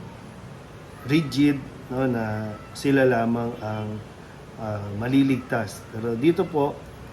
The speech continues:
ay tinatama ito ni San Pablo dahil nga ang kaligtasan na inialay ni Kristo ay para sa lahat. So, maliligtas ang mga nananalig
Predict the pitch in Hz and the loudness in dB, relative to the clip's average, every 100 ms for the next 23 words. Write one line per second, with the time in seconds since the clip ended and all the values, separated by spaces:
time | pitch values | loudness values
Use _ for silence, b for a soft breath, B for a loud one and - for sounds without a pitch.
0 | - 120 120 123 120 127 127 123 135 135 | -6 0 0 0 2 4 4 4 4 4
1 | 131 127 127 120 117 113 110 117 113 165 | 0 0 2 2 2 0 -2 -4 -4 4
2 | 190 165 139 127 117 113 117 113 110 104 | 4 6 2 2 0 0 0 0 -2 -4
3 | 101 - - - 127 127 123 123 127 135 | -8 -16 -18 -6 2 2 2 2 2 2
4 | - 120 113 113 107 107 107 107 107 - | 0 0 0 -2 -4 -4 -2 -4 -8 -12
5 | - - 127 123 143 131 139 135 151 160 | -16 -8 -4 -2 0 2 2 4 6 8
6 | 156 160 - - 131 131 196 196 - 127 | 6 4 0 -2 -2 0 2 2 0 -2
7 | 117 120 - - - - 131 - 123 120 | -2 -2 -8 -16 -6 0 2 2 2 2
8 | 113 110 - 113 110 104 107 101 - - | 0 -2 -4 -6 -6 -2 -2 -4 -8 -16
9 | - - - - 107 110 117 170 190 - | -18 -18 -16 -12 -8 -2 4 4 4 2
10 | 160 143 143 - - - 123 117 113 107 | 2 2 2 -4 -8 -2 0 0 0 -2
11 | 104 104 - - - 135 131 123 120 113 | -4 -8 -12 -14 -2 4 6 4 2 2
12 | 120 151 165 | 2 2 2